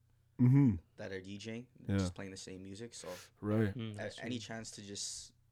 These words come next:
Speaker 2: you know, show that, you know, I actually did my homework,
Speaker 1: Yeah. <laughs>
Speaker 2: I will do it.
Speaker 1: Yeah.
Speaker 2: I will do it. Yeah, for sure.
Speaker 3: That's dope.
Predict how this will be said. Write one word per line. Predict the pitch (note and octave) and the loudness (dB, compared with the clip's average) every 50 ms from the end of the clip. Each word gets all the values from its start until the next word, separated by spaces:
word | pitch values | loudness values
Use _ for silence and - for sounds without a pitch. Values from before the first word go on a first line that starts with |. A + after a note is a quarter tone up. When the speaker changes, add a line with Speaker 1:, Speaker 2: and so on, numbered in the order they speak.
| _ _ _ _ - | _ _ _ _ -14
Speaker 2:
you | G2+ F#2+ | -12 -10
know, | F#2+ F#2+ F#2+ F#2+ G2 _ _ _ - - _ _ _ _ _ _ _ _ _ _ - - | -10 -10 -12 -12 -16 _ _ _ -20 -20 _ _ _ _ _ _ _ _ _ _ -20 -18
show | - - - G2+ G2 G2 F#2+ F2 | -14 -10 -8 -6 -6 -6 -6 -6
that, | F2 F2 F2 F2 - - _ _ _ _ | -6 -8 -8 -8 -12 -14 _ _ _ _
you | - G2 F2+ | -16 -14 -12
know, | F#2 F#2 F2+ F#2+ - _ _ _ _ _ | -12 -12 -14 -14 -18 _ _ _ _ _
I | F2+ F2 | -12 -10
actually | D#2+ F2 E2+ E2+ - - F#2 F#2 F#2 F2+ | -10 -10 -12 -12 -14 -14 -14 -16 -14 -12
did | G2 F#2 F#2 | -12 -12 -10
my | F2 F2 | -10 -12
homework, | F#2 F#2 F#2 F#2+ F#2+ G2+ G#2 G#2 - - - - | -12 -12 -12 -12 -10 -10 -10 -12 -12 -16 -8 -2
Speaker 1:
Yeah. | A2 G#2+ G#2+ A2+ G2 | 2 8 8 8 8
<laughs> | E2+ - B2+ - - - | 8 8 4 4 4 2
Speaker 2:
I | A2 A2+ | 0 0
will | A2 A#2 A#2 A#2 A2+ | 2 2 2 2 2
do | G2 G2+ G2+ | -2 -6 -8
it. | G2 F#2 F#2+ - _ _ _ | -8 -10 -10 -14 _ _ _
Speaker 1:
Yeah. | G#2+ G#2+ G#2 G2+ F#2 F#2 | 0 2 2 2 0 -2
Speaker 2:
I | G2 | -4
will | F#2+ F#2+ F#2+ F#2+ | -6 -6 -8 -10
do | F2 F#2 F#2 | -10 -12 -14
it. | F2 F2 F2 _ _ _ _ _ _ _ | -14 -14 -18 _ _ _ _ _ _ _
Yeah, | - - _ _ | -20 -20 _ _
for | _ - | _ -18
sure. | - - F#2 - | -12 -8 -8 -8
Speaker 3:
That's | - - | -8 -6
dope. | - A#2 A#2 A2 | -6 -6 -6 -8